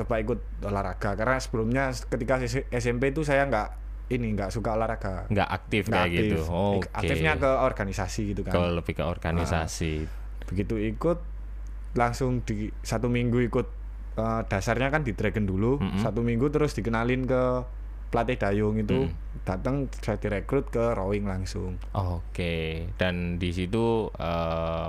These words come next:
Speaker 2: permulaan dari Mas Akbar untuk ikut di dayungnya kayak gitu ya?
Speaker 1: Iya, itu permulaan
Speaker 2: Oke.
Speaker 1: awalnya.
Speaker 2: Awalnya kayak gitu. Sulit nggak sih bagi waktunya untuk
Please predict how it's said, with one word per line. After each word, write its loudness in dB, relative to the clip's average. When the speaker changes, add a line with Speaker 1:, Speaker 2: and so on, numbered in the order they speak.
Speaker 2:
permulaan 0
dari -2
Mas -4
Akbar -2
untuk -2
ikut -4
di -2
dayungnya -2
kayak -2
gitu 0
ya? 2
Speaker 1:
Iya, -6
itu -2
permulaan 0
Speaker 2:
Oke. -2
Speaker 1:
awalnya. -4
Speaker 2:
Awalnya 0
kayak -2
gitu. -2
Sulit 2
nggak 0
sih 2
bagi 4
waktunya 2
untuk -2